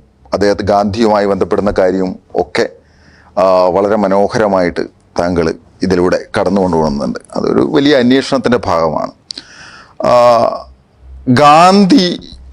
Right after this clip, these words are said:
എല്ലാത്തിനുമുള്ള ഒരു പരിഹാര മാർഗമല്ല എന്ന് പറയുമ്പോഴും താങ്കളുടെ പുസ്തകം, ആ, അതിലെ കണ്ണും കാതും മനസ്സും ഒക്കെ, ആ, ചേർത്ത്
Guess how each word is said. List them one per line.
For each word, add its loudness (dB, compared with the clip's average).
എല്ലാത്തിനുമുള്ള 2
ഒരു 0
പരിഹാര 0
മാർഗമല്ല 2
എന്ന് 2
പറയുമ്പോഴും 0
താങ്കളുടെ 0
പുസ്തകം, 0
ആ, 2
അതിലെ 0
കണ്ണും 2
കാതും 4
മനസ്സും 0
ഒക്കെ, -4
ആ, 2
ചേർത്ത് 2